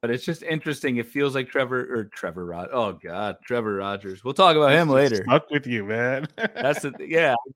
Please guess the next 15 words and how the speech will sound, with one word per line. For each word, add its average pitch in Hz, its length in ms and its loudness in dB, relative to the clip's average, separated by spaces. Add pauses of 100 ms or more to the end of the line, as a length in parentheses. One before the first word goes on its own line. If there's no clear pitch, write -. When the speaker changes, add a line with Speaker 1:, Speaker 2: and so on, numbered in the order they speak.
Speaker 1:
probably 180 260 -4
shouldn't 135 220 -8
have 107 120 -4
anyone 104 460 -8
named 90 240 -16
Rogers 95 520 -12 (140)
or, - 540 -10 (220)
you 339 60 -6
know, - 140 -12
any 247 180 -4
of - 80 -10
my - 60 -18 (100)
teams. 90 200 -16 (340)
Uh, 101 360 -4 (100)
Brendan 135 640 0